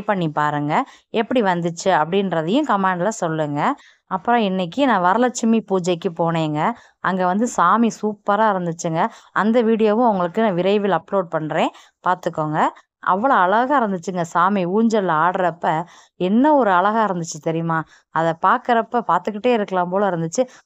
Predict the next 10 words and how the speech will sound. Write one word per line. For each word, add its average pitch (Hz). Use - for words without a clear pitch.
அந்த 208
அளவுக்கு 233
சூப்பரா 196
இருந்துச்சுங்க. 165
அதை 202
நான் 190
மட்டும் 240
பார்த்தா 202
பத்தாது 190
இல்லைங்க, 240